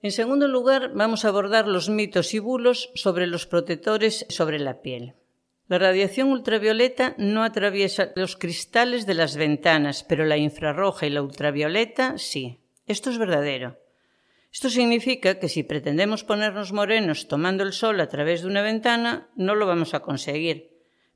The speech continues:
pero estamos expuestos a los daños producidos por la radiación ultravioleta A y a la radiación infrarroja. Usar poca cantidad de fotoprotector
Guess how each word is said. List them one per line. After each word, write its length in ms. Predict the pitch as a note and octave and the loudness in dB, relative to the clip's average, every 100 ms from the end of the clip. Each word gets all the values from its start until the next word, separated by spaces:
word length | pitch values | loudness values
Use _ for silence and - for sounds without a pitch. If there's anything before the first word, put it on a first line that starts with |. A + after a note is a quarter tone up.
| - | -4
pero 140 | B3+ | -2
estamos 420 | A#3+ - G#3 G#3+ | 0 0 0 0
expuestos 560 | G#3 - G#3+ A3 - - | -4 -2 -2 -2 -4 -4
a 60 | F3 | -2
los 240 | D#3 D3+ | -4 -4
daños 340 | F3+ F#3 E3 D#3 | 0 0 0 -4
producidos 680 | D#3+ E3 E3 - A#3 A#3+ A#3 | -6 -4 -4 -4 -4 -4 -4
por 100 | D#3 | -2
la 140 | D3+ | -2
radiación 480 | D3 C#3+ C#3+ F3 D#3 | -2 -4 -4 0 0
ultravioleta 880 | C#3+ C#3+ C#3 D3 E3 F#3+ G#3 A3 | -2 -4 -4 -2 -2 -2 0 0
A 300 | A#3+ C#4 _ - | -2 -6 _ -8
y 60 | |
a 40 | C#3+ | -4
la 140 | C#3+ | -4
radiación 520 | C#3 C3+ C#3 - F#3+ G3+ | -4 -6 -8 -4 -4 -4
infrarroja. 760 | F#3 F3 C3+ C#3+ B2+ - - _ _ _ _ _ _ _ _ _ - | -6 -10 -10 -8 -10 -14 -20 _ _ _ _ _ _ _ _ _ -6
Usar 560 | G3+ C4 C4 B3 - | 0 4 2 0 -2
poca 260 | A#3 A3+ A3+ | 0 2 2
cantidad 460 | A3 F#3 F3 D#3+ D3 | 2 0 2 2 2
de 100 | D3+ | 0
fotoprotector 1040 | F3 E3 F3 D#3 E3 E3+ E3+ B3 C4+ C#4 | -2 -2 -4 -2 -2 -2 2 2 2 -6